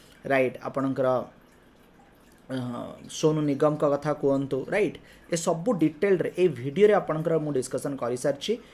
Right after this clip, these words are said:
ଆର କ୍ଲାସ୍ ଆପଣ ଏଇଠି ଦେଖିନେବେ। ପ୍ରତ୍ୟେକ ବର୍ଷ ରିପବ୍ଲିକ୍ ଡେ ହୁଏ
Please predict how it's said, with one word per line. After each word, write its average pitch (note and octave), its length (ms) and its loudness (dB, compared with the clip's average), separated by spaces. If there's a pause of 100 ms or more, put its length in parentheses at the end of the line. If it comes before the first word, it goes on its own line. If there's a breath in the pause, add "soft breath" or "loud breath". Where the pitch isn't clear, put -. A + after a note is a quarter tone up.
(600 loud breath)
ଆର D3+ 500 4 (120)
କ୍ଲାସ୍ D#3 260 2
ଆପଣ E3+ 280 -6
ଏଇଠି C#3+ 200 2
ଦେଖିନେବେ। - 600 -10 (1200)
ପ୍ରତ୍ୟେକ A#3 420 2
ବର୍ଷ C3+ 360 0 (1040)
ରିପବ୍ଲିକ୍ F3 760 2
ଡେ B2 140 2
ହୁଏ G#2+ 260 -8